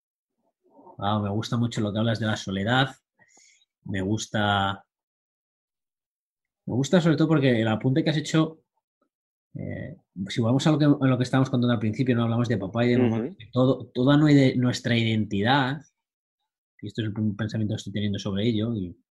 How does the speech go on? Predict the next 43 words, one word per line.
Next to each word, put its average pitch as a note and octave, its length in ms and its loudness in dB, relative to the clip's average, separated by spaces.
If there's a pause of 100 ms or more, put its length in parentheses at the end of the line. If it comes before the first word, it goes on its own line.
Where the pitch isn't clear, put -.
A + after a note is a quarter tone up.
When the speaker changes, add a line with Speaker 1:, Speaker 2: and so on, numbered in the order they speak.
(380)
Speaker 2:
Ujú. A2 420 -12
Speaker 1:
estaré G#2+ 300 -6
equivocado, G#2 720 -4 (380)
así F2+ 260 -8
creceré. G2+ 520 -6 (340)
El, A2 640 0 (1900)
bueno, A2+ 180 -4
y F2 40 -6
aparte, F#2 300 -6 (500)
pues, F#2 220 -8
no F#2+ 80 -10
podemos G2 240 -4
discutir, G2 400 -6 (420)
podemos G#2+ 260 -4
ponernos G#2+ 260 -4
incluso G#2+ 280 -2
a - 20 -2
discutir G2 320 -4
qué G2 100 -6
es F2+ 80 -6
la F#2+ 100 -4
verdad, F#2 340 -4
¿no? G#2 160 -4
Y, F2 460 -10
y, F#2+ 320 -12
y - 40 -8
si - 140 -4
hay A2 140 2
alguien G2 280 -2
que G2 80 -6
tiene F#2+ 220 -4
la F#2 120 -4
verdad F#2 340 -6
o E2+ 100 -10
no. G#2 160 -6 (520)
Eso - 180 -10
también F#2 240 -4
es G2+ 60 -8
otra F#2 120 -6
discusión F2+ 400 -8
buena, G2+ 280 -2
pero G2 200 -4
el, F#2+ 240 -2